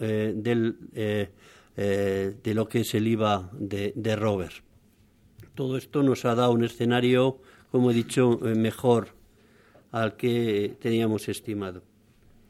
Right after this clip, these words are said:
Eh, para el ejercicio siguiente, para el ejercicio, eh, dos mil once, eh, se ha fijado una recaudación de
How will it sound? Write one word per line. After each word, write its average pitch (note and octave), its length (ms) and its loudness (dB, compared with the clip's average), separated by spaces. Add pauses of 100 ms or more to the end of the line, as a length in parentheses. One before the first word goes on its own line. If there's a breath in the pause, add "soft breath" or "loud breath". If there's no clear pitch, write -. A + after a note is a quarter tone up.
(580 soft breath)
Eh, G2+ 400 -12 (220)
para A#2+ 200 2
el A#2+ 60 4
ejercicio B2+ 1000 2
siguiente, D3 720 -2 (640)
para A2 220 -2
el G#2+ 60 -2
ejercicio, A2 840 -6 (560 loud breath)
eh, G#2+ 260 -6
dos A2+ 360 -2
mil B2+ 200 2
once, C#3 520 0 (840 soft breath)
eh, A2 600 -4 (240)
se - 200 -8
ha B2 60 0
fijado B2 600 -2 (800 soft breath)
una B2+ 320 2
recaudación B2+ 1080 0
de A#2 400 -4